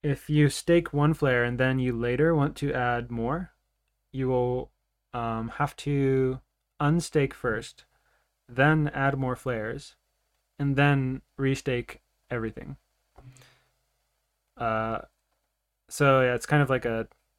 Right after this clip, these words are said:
three-step process. But yes, it can be done.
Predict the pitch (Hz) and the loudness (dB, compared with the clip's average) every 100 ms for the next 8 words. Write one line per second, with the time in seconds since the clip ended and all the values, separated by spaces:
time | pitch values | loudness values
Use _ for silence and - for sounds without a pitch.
0 | _ _ _ _ _ _ _ _ _ _ | _ _ _ _ _ _ _ _ _ _
1 | _ _ _ _ 135 - 117 110 - _ | _ _ _ _ -6 -4 -6 -6 -12 _
2 | - 107 - - - _ _ _ _ _ | -4 -4 -6 -18 -20 _ _ _ _ _
3 | _ _ _ _ _ _ 127 127 135 117 | _ _ _ _ _ _ -2 0 -2 -8
4 | - 151 143 135 123 117 131 | -8 -8 -2 -2 -2 -6 -12